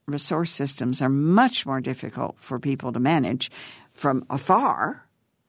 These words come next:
as well as locally. So we've been working on, there's a, a framework that we've been working on, uh, trying to lay out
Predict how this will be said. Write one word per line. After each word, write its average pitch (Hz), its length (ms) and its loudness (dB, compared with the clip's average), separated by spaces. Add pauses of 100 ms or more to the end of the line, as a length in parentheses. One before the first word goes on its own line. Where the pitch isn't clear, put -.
as 151 160 -4
well 185 200 2
as 147 120 -2
locally. - 480 -4 (640)
So 156 280 0
we've 156 300 4
been 170 180 4
working 160 340 2
on, 143 220 4
there's 139 220 0
a, 143 300 2
a - 60 -6
framework 156 480 2
that - 140 -4
we've 139 160 0
been 127 160 2
working 135 360 2
on, 127 220 2
uh, 135 380 2
trying 151 280 2
to 135 60 0
lay 139 220 2
out 131 360 2